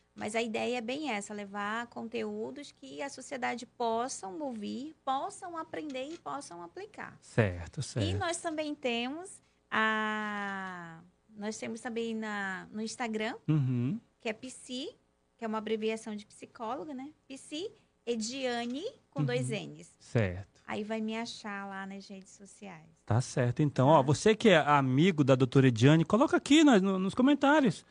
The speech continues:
Speaker 2: Mais fácil, né? Coloca aqui nos comentários, tá? Nas redes sociais aqui, as pessoas vão lá e encontram ela, tá bom? Então, vamos, outra pergunta de mamãe.
Speaker 1: Uhum.
Speaker 2: Não esqueci não, tá? Você vai,
Speaker 1: Tá,
Speaker 2: você vai
Speaker 1: tá
Speaker 2: responder
Speaker 1: bom.
Speaker 2: do Instagram aí. Segura
Speaker 1: Tá bem,
Speaker 2: aí,
Speaker 1: tá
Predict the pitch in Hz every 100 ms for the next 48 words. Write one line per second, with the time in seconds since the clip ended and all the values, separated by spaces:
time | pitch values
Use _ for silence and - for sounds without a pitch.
0 | _ _ - 220 - - 190 247 - 170
1 | 185 202 202 214 220 220 - 208 180 170
2 | 160 214 190 - 185 190 - - - 151
3 | 151 175 151 180 170 170 165 190 170 170
4 | 175 185 208 - 202 202 180 190 160 160
5 | 185 _ - _ - 156 175 165 165 185
6 | 190 113 98 - 143 139 202 233 - -
7 | - - _ - 247 294 294 - - 240
8 | 262 226 214 214 208 202 170 175 208 240
9 | 170 151 - 190 - 311 233 135 147 -
10 | 143 165 202 165 127 160 214 247 233 165
11 | 180 208 233 220 226 294 180 - 123 127
12 | 247 311 202 147